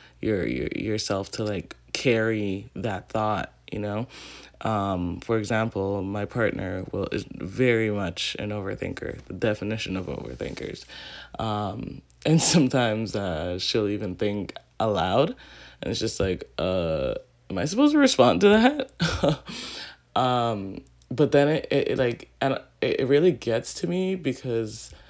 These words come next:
I'm trying, like, I, I see the length that she would go and, and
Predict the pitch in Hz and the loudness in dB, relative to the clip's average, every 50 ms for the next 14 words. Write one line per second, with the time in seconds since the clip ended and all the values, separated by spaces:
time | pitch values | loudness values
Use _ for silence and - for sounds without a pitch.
0 | - - - _ _ - 123 123 120 123 120 120 117 - - - 131 123 123 123 | -20 -20 -20 _ _ -4 -2 -2 -2 -2 -2 -4 -6 -6 -2 0 0 2 2 0
1 | 120 120 123 123 - - - - - - - 127 120 - - - - 123 120 117 | -2 -4 -4 -6 -8 -8 -4 -2 -2 0 0 -2 -4 -4 -4 -2 0 2 2 2
2 | - - - _ _ _ _ _ _ _ - - 123 - - 196 208 185 175 147 | 0 -2 -6 _ _ _ _ _ _ _ -2 -2 -2 0 2 2 2 4 4 4
3 | 135 131 131 123 117 113 113 - - - - _ _ _ _ - - 110 104 - | 4 4 4 2 0 0 -4 -8 -14 -20 -20 _ _ _ _ -4 -2 0 0 -2
4 | - - _ _ _ _ _ - - - - - 120 110 117 113 - - 117 110 | -4 -8 _ _ _ _ _ -4 -2 -2 0 2 2 2 2 0 0 2 2 2
5 | 101 98 98 95 90 - - 107 104 101 92 85 85 87 - - - - - - | 2 2 2 0 0 0 -2 -2 -4 -2 -2 -4 -4 -6 -8 -12 -18 -20 -20 -20
6 | - - - - 107 101 - - 71 60 - | -16 -10 -6 -4 -2 -2 -2 -4 -4 -6 -8